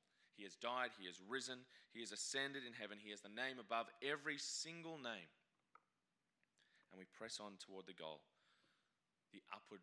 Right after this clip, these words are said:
calling, the prize, to be with him, to know him, to dwell with him in the heavens. And so Paul says, "Brothers, join in imitating me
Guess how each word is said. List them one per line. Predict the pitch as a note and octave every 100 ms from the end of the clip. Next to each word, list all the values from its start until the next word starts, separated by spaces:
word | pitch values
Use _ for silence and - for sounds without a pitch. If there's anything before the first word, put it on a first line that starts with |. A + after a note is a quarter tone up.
| -
calling, | - G#2 G#2 F2+ E2
the | E2 -
prize, | G2 F2+ E2 - - -
to | E2+ E2+ D#2+ F#2
be | G2+
with | G2 -
him, | F2+
to | - E2+
know | F2 F2+
him, | - E2 - _ _ _ _ _ _ _ _ -
to | F2
dwell | F2+ F#2 F#2
with | F2+ F2+ -
him | E2 D2+ _ _ _ _ _ _ E2
in |
the | D2+
heavens. | D2 C#2 C2 - _ _ _ _ _ _ _ _ _ _ _ _ _ _ _ _ -
And | -
so | F2+
Paul | - G2
says, | - G2
"Brothers, | G2 G2 A2+ E2+
join | - F#2 A2+
in | D#2
imitating | A#2 D#3 E2 D2+
me | D2